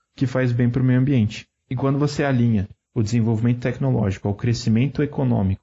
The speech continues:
com a proteção do meio ambiente, essas coisas tendem a acontecer, né? Aquela ideia antiga de que proteger o meio ambiente atrapalha o desenvolvimento econômico já é uma ideia ultrapassada,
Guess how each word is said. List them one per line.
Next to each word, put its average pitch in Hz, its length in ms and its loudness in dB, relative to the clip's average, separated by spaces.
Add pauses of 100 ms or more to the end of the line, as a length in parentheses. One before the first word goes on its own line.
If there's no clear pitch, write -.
com 113 120 -6
a 131 100 -2
proteção 127 500 -2
do 107 80 2
meio 104 140 2
ambiente, 110 500 0
essas - 320 -2
coisas 110 320 -2
tendem 113 300 2
a 117 40 2
acontecer, 117 640 -2 (160)
né? 101 240 2
Aquela 110 360 -2
ideia 113 280 0
antiga 113 520 0
de 98 120 -2
que - 140 -4
proteger 107 560 0
o - 20 2
meio 120 160 4
ambiente 107 440 2
atrapalha 107 520 -2
o 107 40 2
desenvolvimento 101 540 0
econômico 117 640 -2
já 101 140 -4
é 95 60 0
uma 101 120 2
ideia 104 220 0
ultrapassada, 107 800 -4